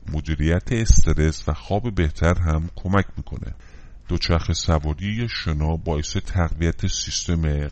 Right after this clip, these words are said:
قلبی عروق سالم می‌شه. از طرف دیگر تمرینات قدرتی باعث عضله‌سازی و تأثیر زیادی در کنترل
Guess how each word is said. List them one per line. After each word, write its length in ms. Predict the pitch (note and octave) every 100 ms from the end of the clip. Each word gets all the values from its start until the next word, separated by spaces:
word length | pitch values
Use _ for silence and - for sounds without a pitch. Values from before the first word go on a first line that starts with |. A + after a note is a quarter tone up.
| -
قلبی 440 | D#2+ D2+ D2 F2
عروق 460 | G2 E2+ D#2+ D#2+ F#2
سالم 460 | F2+ - G#2+ G#2+ G2+
می‌شه. 360 | D2 - C2+ - - -
از 140 | G2 -
طرف 260 | A#2 C3
دیگر 420 | D3 A2 D#2+ E2 F2 F2
تمرینات 640 | - - F2 D#2 D#2+ G#2 - -
قدرتی 580 | A#2 G#2 - D#2 - F2
باعث 460 | E2+ D#2+ D#2 - G#2+ A2 A2 -
عضله‌سازی 1120 | - D#2+ D2+ D2 C#2+ - E2+ D#2 D2 F#2+ A#2 B2+ -
و 60 | D#2+
تأثیر 540 | - E2 D2 - E2
زیادی 440 | D2 C2+ F2 G2+ A#2+
در 320 | F#2+ G2 A2+
کنترل 800 | - - F2 D#2 - F2 G2+